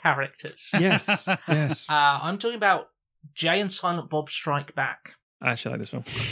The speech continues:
Speaker 1: Which, uh, obviously has a lot of, if you're familiar with it, has a lot of cameos because it's essentially Kevin Smith going through his film oeuvre up to that point and taking his,
Speaker 2: Mm-hmm.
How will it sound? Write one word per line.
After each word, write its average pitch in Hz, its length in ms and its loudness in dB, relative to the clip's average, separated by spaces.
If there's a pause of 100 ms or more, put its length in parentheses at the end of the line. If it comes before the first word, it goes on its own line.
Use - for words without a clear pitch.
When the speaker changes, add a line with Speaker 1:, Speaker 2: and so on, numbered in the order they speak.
(140)
Speaker 1:
Which, 147 440 0 (200)
uh, 143 600 4 (420)
obviously 165 500 2
has 151 200 0
a 160 80 4
lot 156 240 2
of, 139 220 -6
if 143 360 -6
you're 147 80 2
familiar 143 460 2
with 131 180 -2
it, 135 180 -2 (500)
has 170 200 0
a 156 60 0
lot 151 140 0
of 143 80 -10
cameos 131 500 0
because 139 240 -8
it's - 200 -8
essentially 139 680 -2 (320)
Kevin 139 300 2
Smith 139 400 2
going 135 320 2
through 135 260 0
his 135 380 -2 (220)
film 135 500 2 (180)
oeuvre 131 540 4 (420)
up 151 220 4
to 156 100 0
that 135 240 2
point 139 380 -2
and 131 160 -8
taking 143 440 0
his, 123 140 4
Speaker 2:
Mm-hmm. 156 180 6